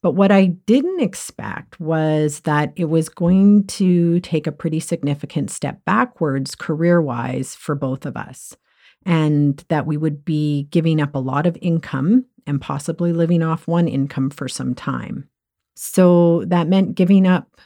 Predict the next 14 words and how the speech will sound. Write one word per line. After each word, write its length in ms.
some 280
things 440
that 420
we 260
had 300
appreciated 640
about 240
the 80
lifestyle 680
we'd 240
created, 680
having 640
two 440
professional 600